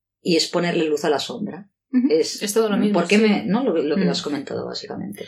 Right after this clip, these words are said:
Speaker 2: Es todo, sí, todo. Y también lo de la, que antes lo he hablado, el tema del guerrero, ¿no? De sacar
Speaker 1: Sí.
Speaker 2: esa parte, ¿no? Esa, esa, para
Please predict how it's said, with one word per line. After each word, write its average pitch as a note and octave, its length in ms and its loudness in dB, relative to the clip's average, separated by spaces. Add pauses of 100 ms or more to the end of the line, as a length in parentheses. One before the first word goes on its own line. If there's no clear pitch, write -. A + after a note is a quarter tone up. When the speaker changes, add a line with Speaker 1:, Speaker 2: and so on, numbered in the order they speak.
(140)
Speaker 2:
Es G3+ 200 -2
todo, A#3 300 4
sí, A#3+ 200 -2
todo. G#3+ 240 2 (300)
Y F3+ 200 -2
también F#3 340 2
lo C4 160 4
de G3+ 160 4
la, D#3+ 420 -2 (520)
que - 80 -6
antes F#3 160 -4
lo G#3+ 80 0
he G3 40 -2
hablado, F#3 440 0 (560)
el F3+ 240 -2
tema G3+ 260 2
del G3 180 2
guerrero, D#3+ 400 0
¿no? F#3+ 160 0
De F#3+ 120 2
sacar G#3+ 560 -2 (480)
Speaker 1:
Sí. - 300 2 (220)
Speaker 2:
esa F3+ 320 0
parte, G3 340 4
¿no? F#3 160 0
Esa, G3 500 2
esa, F3+ 540 2 (160)
para E3+ 320 2